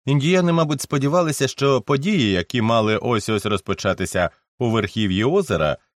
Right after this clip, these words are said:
цілковито поглинають увагу блідолицих, котрі залишились на волі, і їхнього єдиного червоношкірого союзника.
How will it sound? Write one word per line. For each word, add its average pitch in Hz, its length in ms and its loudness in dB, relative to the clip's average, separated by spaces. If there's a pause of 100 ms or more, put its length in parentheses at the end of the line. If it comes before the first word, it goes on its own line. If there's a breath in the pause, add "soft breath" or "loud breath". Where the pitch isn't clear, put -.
(180)
цілковито 202 800 0
поглинають 131 760 0
увагу 104 680 0 (140)
блідолицих, 139 840 -2 (480)
котрі 117 340 -2
залишились 104 540 0
на 110 100 0
волі, 67 380 -6 (1400)
і 113 80 -2 (280)
їхнього 101 420 0
єдиного 90 560 0 (220)
червоношкірого 92 880 -2
союзника. 67 800 -8